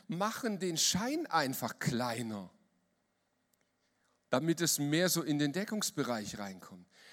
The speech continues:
Aber wisst ihr was? Das gibt unglaublich unattraktive Menschen. Das ist eine falsche, fromme Bescheidenheit. Denn sie machen ihren Schein einfach klein.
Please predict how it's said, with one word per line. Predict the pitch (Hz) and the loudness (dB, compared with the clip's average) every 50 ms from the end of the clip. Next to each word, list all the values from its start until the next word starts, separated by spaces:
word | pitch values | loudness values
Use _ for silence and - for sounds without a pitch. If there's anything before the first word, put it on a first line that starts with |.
| - - | -18 -10
Aber | - 117 135 135 | -8 -6 -4 -2
wisst | 175 170 - - | -2 -2 -2 -2
ihr | 170 156 | -2 -6
was? | 156 160 165 165 - - | -8 -8 -6 -4 -4 -4
Das | 147 131 - | -2 -4 -4
gibt | - 147 - - - | -6 -8 -10 -10 -10
unglaublich | - 190 180 185 175 165 156 151 151 151 151 151 - - - | -8 -6 -6 -6 -6 -6 -4 -6 -6 -6 -8 -10 -10 -8 -6
unattraktive | 147 147 156 147 139 - 156 147 135 - - - 123 107 120 | -6 -4 -4 -6 -6 -6 -6 -8 -8 -8 -8 -8 -8 -8 -8
Menschen. | 123 117 120 120 127 123 - - 180 _ _ _ _ _ _ _ _ _ _ _ _ _ _ _ _ _ _ _ _ _ _ _ _ - | -8 -8 -8 -8 -10 -12 -16 -18 -20 _ _ _ _ _ _ _ _ _ _ _ _ _ _ _ _ _ _ _ _ _ _ _ _ -6
Das | - 147 - | -4 -2 0
ist | 208 - - | 0 0 0
eine | 151 135 127 120 107 | -2 -4 -6 -6 -6
falsche, | - - - - 143 151 175 180 - - - 180 | -8 -8 -8 -8 -8 -8 -8 -6 -6 -6 -6 -6
fromme | 170 - - - 135 131 151 156 165 160 | -6 -8 -8 -8 -8 -8 -6 -6 -8 -8
Bescheidenheit. | 139 143 139 - - - 147 151 165 175 156 151 127 113 101 95 98 - - - _ _ _ _ _ _ _ _ _ _ _ _ _ _ _ _ _ _ _ - - _ | -8 -8 -8 -6 -6 -6 -8 -8 -10 -8 -10 -10 -12 -12 -14 -16 -18 -20 -20 -20 _ _ _ _ _ _ _ _ _ _ _ _ _ _ _ _ _ _ _ -20 -10 _
Denn | - 135 143 | -2 -2 0
sie | - 147 156 | 0 0 0
machen | 151 165 180 185 190 208 185 151 | 0 0 -2 -2 -2 -4 -4 -4
ihren | 165 156 156 147 143 | -2 -2 -2 -2 -2
Schein | 131 - - 160 151 170 190 185 - | -4 -4 -4 -4 -4 -6 -6 -8 -8
einfach | - 131 135 127 - - 123 - - | -6 -6 -6 -6 -6 -8 -10 -12 -12
klein. | - - - 113 110 110 110 101 95 92 | -8 -4 -4 -2 -2 -2 -4 -6 -10 -12